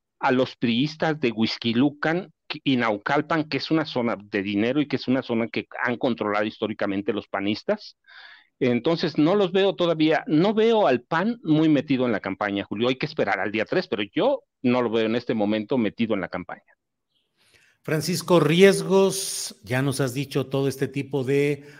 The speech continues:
Speaker 2: amenazas, la campaña del miedo, la presencia del crimen organizado.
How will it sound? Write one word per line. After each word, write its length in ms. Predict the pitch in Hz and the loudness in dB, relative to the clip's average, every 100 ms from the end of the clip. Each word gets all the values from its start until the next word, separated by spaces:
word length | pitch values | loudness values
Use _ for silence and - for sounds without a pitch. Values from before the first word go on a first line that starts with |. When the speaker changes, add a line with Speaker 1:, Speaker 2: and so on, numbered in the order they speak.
| - | -6
Speaker 2:
amenazas, 600 | 123 123 127 135 135 131 | -2 0 -2 -2 -4 -4
la 140 | 127 | -4
campaña 420 | 131 113 131 135 | -6 -6 -6 -4
del 200 | 127 117 | -4 -4
miedo, 360 | 120 131 139 143 | -2 -2 0 -2
la 160 | 127 131 | -2 -6
presencia 460 | 113 131 127 139 | -10 -8 -6 -6
del 160 | 123 127 | -6 -8
crimen 240 | 131 131 | -8 -8
organizado. 800 | 123 113 127 127 156 160 175 170 | -8 -10 -10 -8 -6 -4 -4 -6